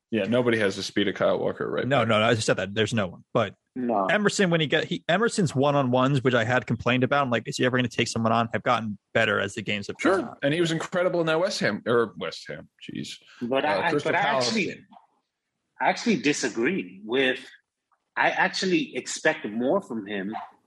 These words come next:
Speaker 3: offensively, and I've been surprised by him defensively. I thought he's hold his, he's held his own defensively, and he's played pretty well defensively.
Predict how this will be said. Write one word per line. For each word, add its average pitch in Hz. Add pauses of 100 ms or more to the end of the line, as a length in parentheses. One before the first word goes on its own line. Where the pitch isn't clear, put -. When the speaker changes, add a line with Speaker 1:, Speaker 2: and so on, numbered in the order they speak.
(460)
Speaker 3:
offensively, 117
and 131
I've 139
been 156
surprised 131
by 98
him 92 (160)
defensively. 95 (560)
I 127
thought 185
he's 147
hold 131
his, 98 (140)
he's 135
held 143
his 104
own 123
defensively, 98
and 95
he's 123
played 120
pretty 113
well 104 (500)
defensively. 98